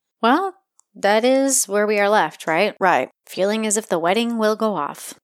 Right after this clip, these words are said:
Speaker 2: And to go back, you know, back to what you said, I wondered, too, why Andy allowed her to lie in the beginning.
Speaker 1: I don't know. Maybe, maybe he liked the illusion of, you know, helping a grieving widow. He
Speaker 2: Oh,
Speaker 1: liked the part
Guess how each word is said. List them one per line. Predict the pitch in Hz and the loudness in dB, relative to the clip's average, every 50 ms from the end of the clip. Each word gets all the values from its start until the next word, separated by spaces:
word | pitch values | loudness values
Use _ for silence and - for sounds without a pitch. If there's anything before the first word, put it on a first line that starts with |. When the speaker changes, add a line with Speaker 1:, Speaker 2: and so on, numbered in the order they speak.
| _ - | _ -4
Speaker 2:
And | 208 208 | -2 0
to | 220 | 2
go | 208 208 196 | 2 2 0
back, | 170 - 208 208 220 220 196 160 165 - - - - | 0 2 2 4 4 4 4 2 0 -2 -8 -16 -12
you | - 202 | -6 -2
know, | 190 180 | 0 0
back | 156 - 185 180 190 190 - - | 0 2 2 2 2 0 -2 -4
to | - 180 | -6 -4
what | 160 165 180 175 - - | 0 0 0 0 -2 -4
you | 160 151 | -8 -6
said, | - - - 226 254 254 - 170 160 - _ - - - - - - _ | -4 -4 -2 0 2 4 4 2 0 -2 _ -20 -20 -20 -20 -20 -16 _
I | - - 180 185 - - - | -10 -10 -8 -10 -12 -14 -8
wondered, | 202 233 262 285 269 254 214 190 - - _ - | -6 -4 -4 -2 0 0 0 0 -2 -4 _ -8
too, | - - - 208 208 190 151 127 117 107 - | -8 -6 -4 0 0 2 2 2 2 0 -2
why | 123 151 160 - - - | -4 -6 -8 -10 -12 -6
Andy | 170 175 185 185 190 190 | -4 -2 0 0 2 2
allowed | 190 170 160 156 147 143 139 135 156 175 220 214 - | 0 0 -2 -4 -8 -8 -8 -4 0 0 0 0 0
her | 175 175 156 143 | -2 -4 -4 -4
to | - 147 | -6 -10
lie | 139 139 139 139 135 | -12 -12 -12 -12 -14
in | 139 135 | -14 -16
the | 139 - | -16 -16
beginning. | 139 139 - 139 - - - - _ _ | -16 -16 -16 -18 -20 -20 -20 -20 _ _
Speaker 1:
I | - 254 | 0 0
don't | 269 269 240 | 2 2 2
know. | 196 175 | 0 0
Maybe, | 175 185 208 220 233 247 254 254 254 262 247 240 - - - - _ _ _ _ _ _ _ | 0 0 0 2 2 2 2 4 4 2 2 0 -4 -12 -20 -20 _ _ _ _ _ _ _
maybe | - 170 175 196 208 | -10 -8 -8 -6 -2
he | 226 247 | 0 2
liked | 226 226 214 220 - | 2 2 0 0 0
the | 220 | 0
illusion | 202 185 175 175 180 190 - 202 196 185 | 0 0 0 -2 -2 -2 -2 -4 -4 -2
of, | 170 160 151 147 147 156 - - - - | -2 -2 -2 -2 -4 -6 -10 -16 -18 -18
you | - 185 185 | -16 -14 -12
know, | 170 160 | -12 -10
helping | 156 156 156 - - 156 | -10 -10 -10 -10 -10 -10
a | 160 156 | -12 -10
grieving | - 151 147 - 160 170 | -12 -12 -12 -12 -12 -4
widow. | 180 208 240 247 247 240 240 233 233 226 226 233 226 - _ _ _ _ _ - - - 196 196 | 0 0 2 4 4 4 4 4 4 2 2 0 -2 -6 _ _ _ _ _ -18 -14 -12 -6 -2
He | 226 240 | -2 0
Speaker 2:
Oh, | 233 | 2
Speaker 1:
liked | 240 233 226 226 - - - | 2 2 2 0 -4 -6 -6
the | 208 | -2
part | 170 | 0